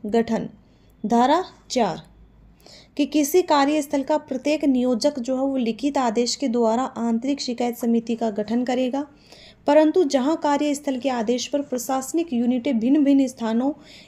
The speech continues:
या उपखंडीय स्थलों पर स्थित है, वहां आंतरिक समिति प्रशासनिक यूनिटों का कार्यालयों में गठित की जाएगी, जिसमें एक पीठासीन अधिकारी जो कर्मचारियों में से कार्यस्थल पर वरिष्ठ स्तर की जो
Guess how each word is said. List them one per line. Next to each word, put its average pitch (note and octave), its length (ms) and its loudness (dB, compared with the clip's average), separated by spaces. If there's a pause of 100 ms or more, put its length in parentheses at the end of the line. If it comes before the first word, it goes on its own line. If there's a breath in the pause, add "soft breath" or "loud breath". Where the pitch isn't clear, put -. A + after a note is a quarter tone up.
या D4 160 4
उपखंडीय D4+ 540 2
स्थलों C4 280 -2
पर C4 200 -2
स्थित C4+ 280 -4
है, C#4+ 100 0
वहां A#3 340 -2
आंतरिक A#3+ 400 -2
समिति A#3 420 0
प्रशासनिक C4 720 -4
यूनिटों A3+ 500 2
का - 220 -2 (400 loud breath)
कार्यालयों D4 420 4
में D4 200 2
गठित B3 280 -2
की C4+ 160 0
जाएगी, C4 400 0 (380 loud breath)
जिसमें C#4 420 0
एक E4+ 120 -4
पीठासीन C#4 460 0
अधिकारी A#3 560 2
जो C#4 220 0 (240)
कर्मचारियों C#4+ 600 2
में C#4+ 160 4
से C#4 160 -4
कार्यस्थल A#3+ 600 -4
पर A#3 180 -4
वरिष्ठ A#3 460 0
स्तर C4 220 -4
की A#3+ 140 -4
जो B3+ 200 -2